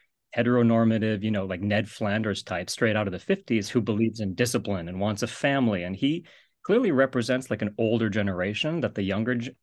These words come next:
younger vampires openly reject as being, he's, he's too square, man. And so I think what the film is doing is linking the countercultural lifestyle to these sort of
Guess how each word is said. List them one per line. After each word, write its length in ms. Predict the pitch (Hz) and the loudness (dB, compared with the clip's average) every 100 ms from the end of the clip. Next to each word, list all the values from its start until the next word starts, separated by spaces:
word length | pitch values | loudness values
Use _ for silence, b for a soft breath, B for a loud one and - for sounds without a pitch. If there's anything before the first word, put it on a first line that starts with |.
| - | -4
younger 260 | 110 127 | 0 0
vampires 580 | 131 143 143 147 151 151 - | 0 0 0 0 0 0 -2
openly 360 | 117 123 117 | -2 0 0
reject 420 | 104 95 101 123 | 0 -2 -2 -4
as 100 | 104 | -6
being, 380 | 92 107 98 95 | -6 -4 -2 -4
he's, 200 | - 113 | -8 -10
he's 200 | - 104 | -8 -10
too 140 | - 135 | 0 0
square, 420 | - 135 131 120 | 2 4 4 4
man. 480 | 87 90 92 107 113 b b b b b _ _ _ | 0 -4 -6 -8 -10 b b b b b _ _ _
And 120 | 139 | -4
so 180 | - 151 | 2 2
I 120 | 131 | 2
think 260 | 131 202 226 | 0 -2 -2
what 140 | 175 | -4
the 60 | 139 | -4
film 220 | - 143 | -2 0
is 100 | 113 | 0
doing 400 | 104 123 147 147 | 0 0 2 2
is 120 | 104 | 0
linking 400 | 95 117 135 139 | 0 0 0 -2
the 80 | 110 | -2
countercultural 760 | 101 110 101 95 - 101 - 85 | -2 -4 -4 -8 -6 -6 -4 -6
lifestyle 640 | 87 143 - - 87 82 | -4 -4 -4 -2 -2 -6
to 140 | 82 101 | -10 -10
these 300 | 92 87 87 | -8 -8 -8
sort 180 | 101 | -6
of 120 | 85 | -8